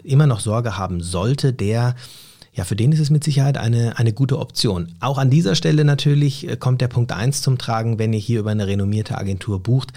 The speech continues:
dann ist es zwar jetzt kein Garant, also hundert Prozent kann hier niemand in die Zukunft blicken, aber ich weiß ja, wie wir zum Beispiel auch arbeiten. Wir suchen uns unsere Vercharterer gerade und ganz speziell in der aktuellen Zeit natürlich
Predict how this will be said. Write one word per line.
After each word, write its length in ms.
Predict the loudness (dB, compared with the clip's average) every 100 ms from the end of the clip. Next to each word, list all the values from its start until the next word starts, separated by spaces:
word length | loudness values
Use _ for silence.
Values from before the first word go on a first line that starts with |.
| -18 -18 -8
dann 140 | -4
ist 200 | -4 -4
es 140 | -4 -4
zwar 220 | -4 -4
jetzt 160 | -6
kein 220 | -6 -4 -4
Garant, 600 | -4 -4 -2 2 0 0 -12 -20 -20 -10
also 260 | -6 -2
hundert 240 | 2 2 2
Prozent 360 | -4 -4 -4
kann 180 | -2 -2
hier 160 | 0 2
niemand 380 | 4 4 2 0
in 80 |
die 120 | -4 -2
Zukunft 460 | -2 0 0 -2
blicken, 400 | -6 -2 2 0 0 -14 _ -6
aber 520 | -2 0 0 -2 -6 _ _ _ _ _ _ -8
ich 240 | -8 -6
weiß 240 | -4 -2 0
ja, 120 | 0
wie 160 | -2 2
wir 240 | 2 2
zum 140 | 0
Beispiel 320 | 0 -2 -2 -4
auch 140 | -4
arbeiten. 600 | -6 -2 0 0 0 -2
Wir 200 | 0 0
suchen 300 | 2 2 2
uns 140 | 0 -2
unsere 280 | -4 -4
Vercharterer 680 | -4 -6 -4 -4 -2 -2 -4 -6 _
gerade 800 | -6 -4 -2 0 2 4 2 0
und 140 | -4
ganz 240 | -2 -2 -2
speziell 400 | -4 -4 -6 -6
in 100 | -6
der 140 | -6
aktuellen 420 | -8 -8 -6 -6
Zeit 280 | -6 -6 -4
natürlich 480 | -6 -4 -4 -4